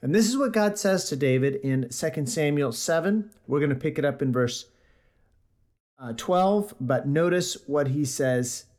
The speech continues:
in verse sixteen. Second Samuel seven twelve says, "And when thy days," these would be David's days, "be fulfilled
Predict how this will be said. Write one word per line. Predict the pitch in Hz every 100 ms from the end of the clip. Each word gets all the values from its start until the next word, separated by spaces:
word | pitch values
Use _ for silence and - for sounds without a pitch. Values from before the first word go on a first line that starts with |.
| _
in | 135 127 117 104
verse | 120 117 -
sixteen. | 135 117 - - 123 95 87 82 _ _ _ _ _ _ _ _ _ _ _
Second | - 196 190 -
Samuel | 196 185 160
seven | 123 190 175 147 139
twelve | - 180 180 190
says, | - 143 143
"And | 143
when | 185 170
thy | 165 196
days," | 196 147 123 127 151 -
these | - 127
would | 139
be | 151
David's | 147 139 127 117 110
days, | 113 95 92 123
"be | - 151
fulfilled | 143 127 143 110 107